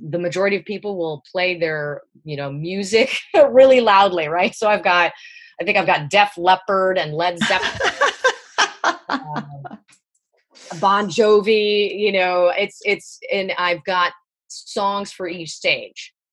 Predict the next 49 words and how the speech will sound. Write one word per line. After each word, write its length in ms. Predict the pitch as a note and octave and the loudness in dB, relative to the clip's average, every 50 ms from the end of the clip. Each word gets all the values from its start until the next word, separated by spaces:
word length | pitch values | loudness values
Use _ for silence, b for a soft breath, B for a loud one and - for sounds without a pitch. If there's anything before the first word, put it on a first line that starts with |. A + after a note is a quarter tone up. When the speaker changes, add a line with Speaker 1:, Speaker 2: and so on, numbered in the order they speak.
| _ D#3 | _ -6
Speaker 1:
And 380 | D3+ D3 D3 D3 D3 D3+ D3 | -4 -4 -4 -6 -8 -10 -8
the 180 | D#3+ D#3+ D#3 D3+ | -8 -8 -6 -6
reaction 500 | E3+ F3 E3+ E3 E3 E3 - - F#3 F3+ | -4 -2 0 0 -2 -2 -4 -8 -8 -4
to 60 | E3 | -2
that 180 | E3 D3+ C#3+ - | -2 -2 -4 -6
Spotify 640 | - - C#3+ C#3+ D3 E3 E3 - F#3+ F#3+ G3 G3+ | -10 -8 -6 -6 -6 -6 -8 -6 -6 -6 -4 -4
list, 380 | G3+ G#3+ G#3 G#3+ G#3+ - - - | -6 -8 -8 -8 -10 -14 -12 -8
and 80 | F3 F3+ | -4 -4
it 60 | F3 | -4
was 180 | E3 D#3 - - | -4 -4 -8 -8
funny 220 | - F3 E3+ E3+ | -6 -6 -4 -4
because 280 | D#3+ D#3 C#3+ D#3 D3+ - | -6 -6 -8 -10 -10 -10
people 280 | - F3+ E3+ - E3+ | -12 -12 -10 -10 -8
gave 240 | D#3+ D#3+ D#3 D#3 C#3+ | -6 -4 -4 -6 -6
me 260 | D3+ D3+ C#3+ C#3+ C3 - | -8 -8 -8 -8 -8 -8
other 220 | D#3 D#3 E3+ D3+ | -8 -6 -6 -8
songs 460 | D3 - - D#3+ C#3+ C#3+ D3+ E3 D#3 | -10 -10 -10 -8 -6 -6 -6 -8 -8
that 100 | D#3 C#3+ | -8 -6
I 80 | C#3+ C#3 | -6 -6
should 240 | - - D3 C3+ - - | -6 -8 -8 -8 -6 -4
add 320 | C3+ C3 C3 C#3 D#3 D3+ - | -2 0 0 -2 -4 -6 -6
to 120 | G3 F3 F3 | -6 -4 -4
it. 120 | F3+ E3+ - | -4 -4 -2
abba's 400 | D3+ D#3+ E3 D#3+ D#3+ D#3 D3+ C#3 | -2 -2 -2 -2 -2 -4 -6 -6
Money, 240 | D3+ D3+ D3+ D#3+ D#3+ | -6 -6 -6 -6 -6
Money, 260 | D#3 D3+ D3+ D3 D3 | -6 -6 -6 -6 -6
Money, 480 | D3 C#3+ C#3+ D3+ D#3+ E3+ F3+ G3 G3 - _ | -6 -6 -6 -4 -4 -4 -4 -6 -8 -10 _
you 100 | F3+ F#3 | -6 -4
know. 280 | F3 E3+ D#3+ F#3 F3 - - F4+ E4+ - | -2 0 0 0 0 -2 -4 -6 0 2
<laughs> 200 | C5 C5 - - | 2 2 4 2
Speaker 2:
That's 480 | - F#3+ - - - - - - - | 2 2 2 0 -2 -2 -4 -4 0
so 280 | - - - F3+ F3+ F3+ | 2 4 4 4 2 0
funny. 880 | F3 - - - - F#3+ F#3+ F#3 F#3 F3+ F3+ E3+ F3 F3 F3+ F3 E3 - _ _ _ _ _ _ - | -2 -6 -14 -6 -2 0 2 2 2 2 0 -2 -2 -4 -4 -6 -8 -10 _ _ _ _ _ _ 2
Speaker 1:
So, 320 | C4 B3 A#3+ A#3 A#3 A3+ A3+ - | 2 4 4 4 2 2 2 2
but 200 | D4+ D4 - C4+ | 0 0 2 -2
again, 480 | B3+ D4+ D#4+ D#4+ D#4 D4 C4 A#3+ G#3 | -2 0 2 2 2 2 0 -2 -2
you 100 | B3+ B3+ | -2 0
know, 200 | A3 G3 F3+ F3+ | 0 2 0 0
and 180 | G3+ B3 B3 A#3+ | 0 -2 -2 0
it's 300 | A#3 B3+ A#3+ - - _ - | -2 -2 -4 -6 -10 _ -10
a 60 | A3 | -8
big 300 | G3+ G3 D4 D4 B3+ A#3 | -6 -6 -6 -8 -8 -8
point 260 | - C4 B3 A#3 A3+ | -10 -8 -6 -6 -6
of 120 | G#3 F#3 E3+ | -6 -8 -6
the, 400 | F#3 F#3 F3+ F3 E3+ E3 D#3+ - - | -4 -2 -2 0 -2 -4 -6 -6 -6
the 100 | F3 E3 D3 - | -8 -8 -8 -8
book 200 | F#3+ G#3 A#3 A#3 - | -8 -8 -8 -8 -6
is 200 | - E3+ E3+ D#3 - | -6 -6 -6 -6 -8
to, 460 | - F3+ F3 E3+ E3 E3 E3 D#3 | -4 -2 -2 -2 -2 -4 -6 -10